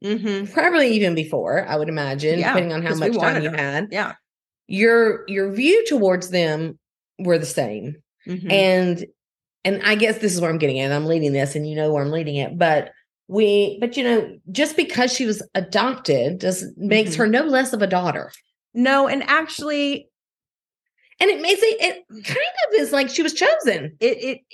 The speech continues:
Speaker 1: it, right. And that's what I'm gonna say, because I've worked so much harder for the relationship that I have with my adopted daughter, and it's, it's precious,
Speaker 2: Mm-hmm.
Speaker 1: you know?
Speaker 2: Mm-hmm.
Speaker 1: It's really, really precious. It's something that is,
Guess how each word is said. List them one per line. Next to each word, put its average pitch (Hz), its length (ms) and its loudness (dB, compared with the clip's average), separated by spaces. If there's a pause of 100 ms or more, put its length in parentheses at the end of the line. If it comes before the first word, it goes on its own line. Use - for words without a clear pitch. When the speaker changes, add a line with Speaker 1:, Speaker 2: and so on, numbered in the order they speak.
(100)
Speaker 1:
it, 226 180 -8
right. 190 440 0
And 220 140 0
that's 330 260 0
what 294 120 0
I'm 254 140 0
gonna 220 200 0
say, 190 320 -4
because 226 640 0 (800)
I've 269 200 -4
worked 254 380 0
so 214 320 0
much 226 240 0
harder 233 600 2 (1300)
for 220 440 2 (260)
the 208 140 2
relationship 208 640 -4
that 170 100 2
I 180 40 2
have 185 220 0
with 180 160 -6
my 165 160 0
adopted 165 400 0
daughter, 76 300 0
and 208 200 2
it's, - 340 -6 (140)
it's - 160 -18
precious, - 840 -6 (160)
Speaker 2:
Mm-hmm. 156 380 -4
Speaker 1:
you 208 80 0
know? 240 380 -6 (300)
Speaker 2:
Mm-hmm. 156 160 -10
Speaker 1:
It's - 200 0
really, 294 440 2
really 247 300 2
precious. - 540 -6
It's 214 220 0
something 302 380 2
that 214 180 2
is, 180 260 -2